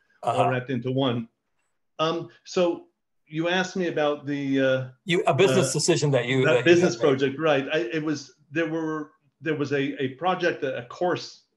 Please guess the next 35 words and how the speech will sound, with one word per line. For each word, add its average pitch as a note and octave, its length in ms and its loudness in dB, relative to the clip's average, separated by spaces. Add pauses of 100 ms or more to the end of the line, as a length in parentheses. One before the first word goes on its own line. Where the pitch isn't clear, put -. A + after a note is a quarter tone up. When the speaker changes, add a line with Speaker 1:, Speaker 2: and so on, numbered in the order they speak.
(120)
Speaker 2:
that C3 260 -2
I B2+ 100 0
was, A#2+ 340 -4
uh, B2 160 -2
considering C3+ 680 -4 (120)
whether C3 400 -2
or B2+ 60 -2
not A#2+ 220 0
I A#2 140 -2
should A#2 280 -8
create, B2+ 500 -2 (460)
uh, A#2+ 220 0 (140)
to, A#2+ 360 0
um, A#2 480 0
meet, C3+ 200 -2
match, B2+ 360 -4
to B2 60 -8
teach - 340 -10
the C3+ 80 -4
need, C#3 480 0
the, B2+ 200 -2
the, A#2 260 -2
the A#2 160 -6
curriculum C#3+ 520 -4
of A#2+ 140 -2
a A#2+ 80 -2
particular C3+ 720 -4 (180)
certification D3+ 720 -2
program A2+ 500 -2 (280)
that D3 120 2
was C3+ 120 -2
very D#3 260 2
new, C3 500 2 (360)
and C#3+ 180 -2
I, C#3 260 0